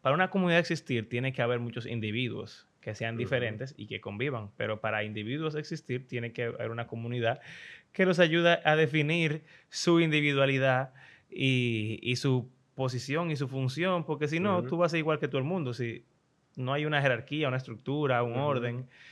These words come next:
Speaker 1: Y, bueno, o sea, la Trinidad, en verdad, un buen ejemplo, porque Dios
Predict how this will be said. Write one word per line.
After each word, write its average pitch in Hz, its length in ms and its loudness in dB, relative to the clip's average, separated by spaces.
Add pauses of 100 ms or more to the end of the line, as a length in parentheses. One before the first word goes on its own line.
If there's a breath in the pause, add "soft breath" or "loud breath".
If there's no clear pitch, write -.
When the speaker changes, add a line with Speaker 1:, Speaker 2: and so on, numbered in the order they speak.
(420 loud breath)
Speaker 1:
Y, 123 640 2
bueno, 170 340 6
o - 20 4
sea, 160 160 6
la 147 100 6
Trinidad, 151 400 2
en 139 100 -4
verdad, 143 180 0
un 147 60 -4
buen 147 160 -2
ejemplo, 151 360 0
porque 120 440 -6 (180)
Dios 151 720 -2